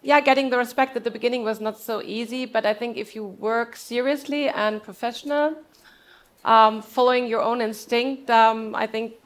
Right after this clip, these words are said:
it, it works. It works out, and... Uh, that's, that's also an advice I, I can give. And yeah, choose, choose exactly whom you listen to.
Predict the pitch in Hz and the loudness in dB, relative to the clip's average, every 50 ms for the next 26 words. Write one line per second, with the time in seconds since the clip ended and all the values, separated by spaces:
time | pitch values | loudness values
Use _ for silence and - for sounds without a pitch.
0 | - _ _ _ _ - - _ - - - 226 233 233 - - 233 220 202 233 | -20 _ _ _ _ -20 -20 _ -8 -4 -2 -2 -2 -2 -2 -2 -2 0 0 2
1 | 220 185 - - - - - - - _ _ - - 208 190 196 214 208 208 208 | 0 0 0 -4 -10 -18 -18 -18 -20 _ _ -10 -10 -8 -6 -4 -4 -4 -4 -6
2 | - 117 - 165 170 170 - - - 196 190 190 190 190 190 185 185 185 180 180 | -6 -4 -4 -4 -4 -4 -8 -8 -8 -8 -8 -8 -6 -4 -2 0 0 0 -2 -4
3 | 185 - _ _ _ - 220 208 208 - - - 226 214 220 - - 220 214 220 | -8 -20 _ _ _ -4 -4 -4 -4 -6 -4 -4 -4 -4 -4 -4 -4 -4 -2 -2
4 | 233 214 202 196 190 196 196 196 196 208 - - - - - 180 180 - - - | -4 -4 -2 -2 0 2 2 4 2 2 -2 -8 -14 -8 -6 -4 -2 -2 0 0
5 | 190 196 - 214 196 190 190 196 202 196 - - 202 208 214 208 - - - - | -2 -2 -2 -6 -6 -4 -4 -6 -6 -6 -4 -2 -2 -2 -2 -6 -12 -18 -20 -20
6 | - - _ _ _ _ _ _ _ _ - - 302 302 302 294 302 302 - - | -20 -20 _ _ _ _ _ _ _ _ -8 -2 2 2 2 2 0 -4 -8 -6
7 | 302 294 277 269 - - - - 311 277 - - 247 247 - - - - - - | -6 -6 -6 -8 -12 -14 -10 -8 -8 -8 -6 -6 -6 -6 -6 -10 -20 -10 -2 2
8 | 269 254 262 - 247 233 233 247 233 233 226 214 202 196 190 202 196 - 214 202 | 2 2 2 2 2 2 2 2 -2 -2 0 0 0 0 0 -2 -4 -8 -12 -10
9 | - 208 175 175 175 | -8 -6 -6 -6 -8